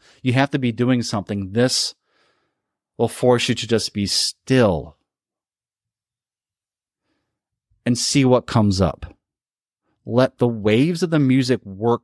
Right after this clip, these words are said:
inside your body. Everything is energy. Music is energy. So is your emotions. So is your spiritual energy inside. Let it start to work and see what comes up. Have your journal next to you, because halfway through, you might just want to start writing and stuff starts to bubble out.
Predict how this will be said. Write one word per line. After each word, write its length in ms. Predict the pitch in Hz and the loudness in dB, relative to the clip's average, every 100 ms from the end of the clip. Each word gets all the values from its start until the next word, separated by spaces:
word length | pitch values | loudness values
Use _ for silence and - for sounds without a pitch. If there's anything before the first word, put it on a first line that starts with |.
| - | -4
inside 500 | 117 101 110 101 95 | -6 -2 -2 -2 -2
your 100 | 92 | -6
body. 460 | 82 71 73 95 _ - | -6 -10 -12 -20 _ -2
Everything 480 | 147 160 151 147 139 | 2 2 2 2 2
is 180 | 110 - | 0 -2
energy. 540 | 107 87 78 85 123 - _ _ _ _ | -4 -4 -4 -6 -6 -8 _ _ _ _
Music 360 | 110 127 151 143 | -2 0 0 -2
is 180 | 127 107 - | -4 -6 -8
energy. 420 | 95 87 90 101 | -10 -8 -8 -8
So 260 | 120 - 143 | -4 2 2
is 100 | 131 | 4
your 100 | 135 | 2
emotions. 720 | 120 117 107 113 165 175 - - _ _ _ - | 2 2 0 -2 -4 -6 -10 -18 _ _ _ -2
So 140 | 135 | 0
is 100 | 120 | 2
your 80 | 117 | 0
spiritual 500 | - - 127 - 113 | -2 0 0 2 0
energy 320 | 104 101 101 | 2 0 0
inside. 300 | 95 - 90 | 0 0 0
Let 200 | 90 110 | 0 0
it 80 | 110 | -2
start 320 | - 107 104 | -2 -2 0
to 60 | 120 | -4
work 280 | 98 98 87 | -2 -2 -2
and 120 | 90 | -4
see 140 | - | 0
what 180 | 98 92 | 0 0
comes 280 | - 87 87 | -2 0 0
up. 180 | 87 _ _ _ - | -2 _ _ _ -4
Have 180 | 113 | 0
your 100 | 127 | 2
journal 300 | 120 123 123 | 2 2 4
next 300 | 117 117 - | 4 2 0
to 100 | - | -4
you, 220 | 98 76 - _ _ _ _ | -4 -4 -8 _ _ _ _
because 340 | 123 104 98 - | 0 0 -4 -2
halfway 360 | 123 - 139 | 0 4 2
through, 260 | 120 139 151 | 4 2 2
you 80 | 123 | 2
might 160 | 143 110 | 0 0
just 160 | 98 | -4
want 140 | 107 104 | -2 -2
to 40 | |
start 220 | - 92 | -2 -4
writing 400 | 90 92 95 80 - | -2 -2 -2 -6 -8
and 120 | 104 | -8
stuff 440 | - - 135 127 | -6 -2 0 0
starts 280 | - 113 104 | 0 -2 -2
to 100 | - | -4
bubble 400 | 90 98 85 85 | -2 -2 -2 -2
out. 320 | 80 78 - | -4 -6 -10